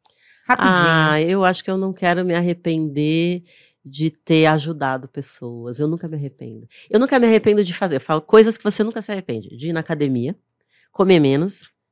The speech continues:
Speaker 2: e estudar. Isso tu nunca se arrepende. Nunca você vai pra aula de inglês e fala, "Caramba, que droga, eu vi na aula de inglês hoje." Não, você vai sair dando, "Ainda bem que eu vim. Cara, eu tava cansada.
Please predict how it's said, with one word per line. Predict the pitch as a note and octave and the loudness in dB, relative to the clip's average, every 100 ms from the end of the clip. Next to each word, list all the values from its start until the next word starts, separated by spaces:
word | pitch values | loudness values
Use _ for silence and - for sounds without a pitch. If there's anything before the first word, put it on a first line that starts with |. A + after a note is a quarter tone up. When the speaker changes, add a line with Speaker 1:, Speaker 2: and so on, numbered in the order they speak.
| - | -10
Speaker 2:
e | |
estudar. | G3 - A3+ F#2 - _ _ _ _ | -8 -4 -4 -4 -8 _ _ _ _
Isso | F#3+ - | -8 -6
tu | G3+ | -4
nunca | A3+ F#4+ | -2 -2
se | D#4 | -2
arrepende. | D4+ - - - - _ _ _ _ _ | -2 -4 -14 -20 -20 _ _ _ _ _
Nunca | B3 D#4 | 0 2
você | D4 | 4
vai | A3 G#3+ | 6 6
pra | G3 | 6
aula | F#3+ | 6
de | E3+ | 4
inglês | E3+ F3+ | 2 2
e | E3+ | 2
fala, | F3+ | -2
"Caramba, | F3 G#3 F3+ F3 E3+ | 2 2 4 4 0
que | - - | -6 -12
droga, | D3 D#3 E3 D3+ | -2 2 2 2
eu | |
vi | C#3+ | 0
na | D#3+ E3 | 0 0
aula | E3 | 0
de | E3 | -2
inglês | D#3+ D3+ C#3 | -2 -2 0
hoje." | C3 A#2 _ _ - | -6 -8 _ _ -4
Não, | A3 | 0
você | |
vai | F3 | 0
sair | E3+ F3 | 0 0
dando, | D#3+ D#3+ D3 - | 0 0 -6 -8
"Ainda | C3 C3 | -8 -6
bem | C#3+ | -6
que | |
eu | C3+ | -8
vim. | A#2+ A#2 F#2 _ _ _ _ _ _ | -10 -10 -14 _ _ _ _ _ _
Cara, | _ C3 A#2 G#2+ A#2 _ _ _ | _ -2 -2 -4 -12 _ _ _
eu | A#2+ | -12
tava | C#3 C#3 | -8 -6
cansada. | D3+ D3+ - A#2 G#2+ A#2 | -6 -8 -6 -6 -6 -12